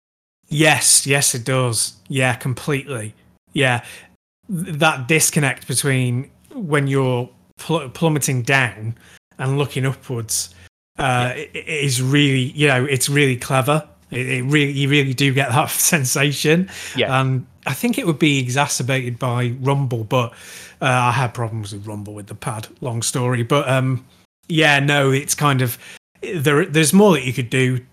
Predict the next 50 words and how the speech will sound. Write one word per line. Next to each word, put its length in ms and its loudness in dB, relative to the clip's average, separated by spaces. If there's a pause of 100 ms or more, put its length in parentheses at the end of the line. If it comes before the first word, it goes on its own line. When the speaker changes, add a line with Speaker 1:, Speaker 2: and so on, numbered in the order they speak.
(120)
Speaker 1:
and 160 0
I 140 0
think 320 0
the 160 0
game 260 2
could 180 -2
be 140 0
polished 480 -2
even 240 0
more 340 0
in 100 -2
that, 320 -2
that 260 -2
direction 460 -2
if 140 -2
it 40 -8
was 100 -6
made 240 0
by 140 0
a 40 -2
bigger 220 -6
studio. 500 -2 (720)
Uh, 360 2
but 380 0
yeah, 320 0 (100)
no, 200 2
for, 220 0
for 220 2
what 180 2
it 100 -2
is, 200 4
I 60 -2
mean, 120 -8
it 60 -14 (340)
cost 240 -10
me 100 -8
eight 200 -12
ninety-nine. 680 -2
<laughs> 80 -12
It 20 -12
was 180 -8
ridiculously 560 -6
cheap. 260 -6 (920)
It's, 340 0
it's 160 -2
such 480 -2
good 160 0
value 360 2
for 140 -6
money. 360 -4